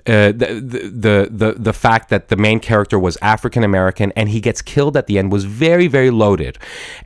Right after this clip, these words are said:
and people all thought that that was intentional on George A. Romero's part. They all thought that, oh yeah, he was clearly making a point using this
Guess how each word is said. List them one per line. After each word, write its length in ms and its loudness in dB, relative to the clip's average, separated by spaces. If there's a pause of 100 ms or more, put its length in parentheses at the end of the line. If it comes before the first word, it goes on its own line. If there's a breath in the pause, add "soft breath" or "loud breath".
and 240 4
people 560 0
all 240 6
thought 640 2
that 220 -2
that 180 0
was 160 0
intentional 800 0
on 180 0
George 300 2
A. 100 4
Romero's 460 0
part. 400 0
They 160 0
all 220 2
thought 360 2
that, 180 0
oh 160 4
yeah, 200 4
he 120 0
was 120 -2
clearly 400 0
making 500 0
a 60 -2
point 560 -2 (400 loud breath)
using 480 2
this 200 -2